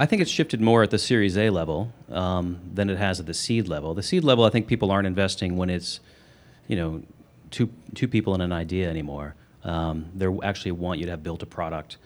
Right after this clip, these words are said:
Um, the seed level is starting to get to where the Series A level used to be, which is we want a product and we actually want people using it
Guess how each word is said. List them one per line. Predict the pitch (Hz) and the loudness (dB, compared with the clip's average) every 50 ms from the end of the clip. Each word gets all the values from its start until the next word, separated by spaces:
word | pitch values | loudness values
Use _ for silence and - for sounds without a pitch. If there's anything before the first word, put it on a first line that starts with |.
| - - _ - _ - | -20 -20 _ -20 _ -8
Um, | 85 82 80 80 82 85 | -6 -6 -6 -6 -4 -4
the | 101 | -4
seed | 98 - 170 165 | -2 0 -2 2
level | 143 120 113 110 | 2 2 4 4
is | 104 - | 2 2
starting | - 117 104 98 | 2 0 0 0
to | 98 | 0
get | 98 101 98 - | 0 -2 -2 0
to | 104 | -2
where | 95 95 95 92 | 0 2 2 2
the | 90 90 | 0 -2
Series | - - - 101 92 87 | -2 -2 -2 -2 -2 0
A | 101 101 | 0 0
level | 98 92 92 85 90 | 0 0 -2 -2 -2
used | 92 131 180 180 - | -2 -2 -2 -2 -4
to | - | -6
be, | 82 82 76 | -4 -4 -2
which | 80 87 87 - | -2 -4 -4 -4
is | 92 87 87 87 - - - - - - | -4 -4 -4 -6 -8 -14 -20 -20 -10 -2
we | - | 2
want | 113 131 143 | 2 4 4
a | 135 | 2
product | - - 113 98 98 98 95 - - | 2 2 4 4 4 2 0 0 -2
and | 117 | 0
we | 117 123 | 2 2
actually | 139 151 - 156 | 0 0 -2 -2
want | 151 147 139 139 | -2 -2 -2 0
people | - 147 143 135 123 | -2 0 2 2 2
using | 107 107 120 123 110 113 98 | 4 4 4 4 2 2 0
it | 90 80 - | 0 -2 -4